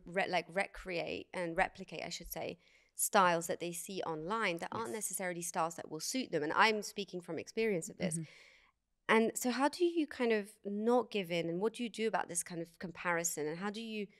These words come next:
Speaker 1: know what your style is and stay in your lane of
Speaker 2: Yeah.
Speaker 1: the style that's actually gonna make you feel good?
Speaker 2: Yeah,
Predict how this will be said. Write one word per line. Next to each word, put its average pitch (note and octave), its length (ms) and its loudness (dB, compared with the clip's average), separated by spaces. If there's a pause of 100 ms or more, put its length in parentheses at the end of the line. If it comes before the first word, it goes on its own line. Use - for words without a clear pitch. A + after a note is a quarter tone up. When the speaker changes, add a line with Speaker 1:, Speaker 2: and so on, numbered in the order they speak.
(420)
Speaker 1:
know G3+ 280 4
what F#3 300 0
your E3 180 -2
style D#3 380 -2
is B2+ 240 -2
and E3+ 140 -4
stay F#3 260 0
in F3 80 2 (100)
your F3 200 4
lane E3+ 240 2
of E3 60 -4
Speaker 2:
Yeah. E3 40 -6
Speaker 1:
the F3 60 -2
style E3+ 260 -2
that's - 180 -4
actually F#3+ 340 -2
gonna F3 200 0
make E3 320 -2
you E3+ 80 -14
feel E3+ 240 -4
good? - 340 -14 (220)
Speaker 2:
Yeah, F#3+ 600 0